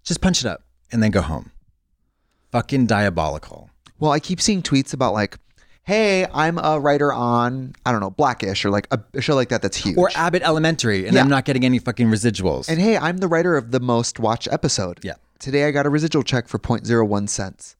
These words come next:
Speaker 1: It's crazy.
Speaker 2: It's so crazy. I mean, I don't pretend to know about this stuff because,
Speaker 1: Mm.
Speaker 2: you know, it's a lot more nuanced than you and I just chiming in. I mean, we mostly do unscripted, so,
Speaker 1: Mm.
Speaker 2: like,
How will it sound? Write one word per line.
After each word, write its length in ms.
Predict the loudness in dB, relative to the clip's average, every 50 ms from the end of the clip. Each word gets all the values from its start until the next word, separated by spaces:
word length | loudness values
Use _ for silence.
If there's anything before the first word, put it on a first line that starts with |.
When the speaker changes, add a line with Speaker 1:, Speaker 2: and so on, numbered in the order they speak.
| _ _ -14
Speaker 1:
It's 160 | -12 -12 -6
crazy. 320 | -2 2 4 4 4 4 2 0 -2
Speaker 2:
It's 100 | -2 -2
so 600 | 0 0 0 0 0 0 0 2 4 4 2 2 0 -2
crazy. 240 | -2 0 0 0 0
I 20 | 0
mean, 140 | -2 -2 -4 -6 -14 -20 _ _ -4
I 80 | -2
don't 100 | 0 0
pretend 260 | 0 0 0 0 0 0
to 60 | 0
know 120 | 0 2
about 200 | 2 2 0 0 -2
this 120 | -6 -6
stuff 400 | -4 -2 -2 0 -2 -2 -6 -4
because, 440 | -2 -2 0 2 2 0 0 -2 -8
Speaker 1:
Mm. 20 | -12 _ _ _ _ _ _ _ _ _ _
Speaker 2:
you 140 | -4 -2 0
know, 80 | 0 -2
it's 100 | -2 -2 0
a 40 |
lot 120 | 0 0 2
more 140 | 2 0 2
nuanced 440 | 2 2 2 2 2 0 -2 -4
than 260 | -4 -4 -4 -4 -8 -16 _ _ _ _ _ _
you 160 | -2 0 2
and 80 | 2 4
I 120 | 2 2
just 200 | 0 0 -2 -2
chiming 280 | -2 0 0 2 2 2
in. 140 | 2 2 0
I 20 |
mean, 120 | 0 0
we 60 | 0 0
mostly 280 | 0 -2 -2 0 0
do 100 | 0 0
unscripted, 580 | 0 -2 -4 -8 -8 -10 -6 -4 -4 -4 -4 -4
so, 100 | -4 -4
Speaker 1:
Mm. 40 | -2
Speaker 2:
like, 140 | -2 -4